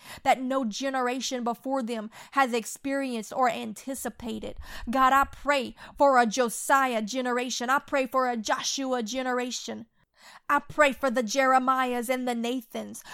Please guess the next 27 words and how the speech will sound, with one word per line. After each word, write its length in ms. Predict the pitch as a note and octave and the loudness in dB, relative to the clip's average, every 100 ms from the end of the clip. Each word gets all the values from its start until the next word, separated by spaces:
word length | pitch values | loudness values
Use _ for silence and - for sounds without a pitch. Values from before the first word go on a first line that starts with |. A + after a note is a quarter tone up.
| - | 2
I 120 | C#4 | 4
pray 280 | D4 - D4+ | 4 2 0
for 200 | C4+ C#4 | 4 2
them 220 | A#3+ C4+ | 2 -2
to 200 | - C#4 | -2 -2
rise 500 | B3 A#3 C4+ C4 A#3 | 0 2 4 2 2
up 160 | B3+ B3 | 0 0
and 160 | B3+ A3 | -4 -4
to 120 | A#3 | -6
take 340 | - C4+ G#3+ | -6 -6 -4
their 160 | B3 A#3+ | -2 -2
place 440 | - B3+ B3 - | -4 -4 -4 -4
in 140 | C4+ A#3+ | -6 -4
the 100 | G#3+ | -6
kingdom, 600 | - C4+ C4 G#3+ G3 G#3+ - - - | -8 -8 -6 -6 -8 -12 -18 -16 -2
to 140 | C#4 | -2
start 320 | - C#4+ C#4 | 2 4 6
earlier 480 | C#4 D4+ D4 C4 A#3+ | 6 4 2 0 0
than 260 | A3 B3 A#3 | 0 -2 -2
we 180 | B3+ | -4
did, 400 | G3+ B3+ B3 G3+ - - - | -4 -4 -4 -6 -10 -12 -2
to 140 | D4+ | 0
do 200 | A#3 D4 | 2 0
more 340 | C4 C#4 D4+ | 2 2 2
than 240 | C4 C4+ B3+ | 2 0 -2
we 180 | C4 A#3 | -2 -2
did, 380 | A#3+ B3+ G#3 | -4 -4 -6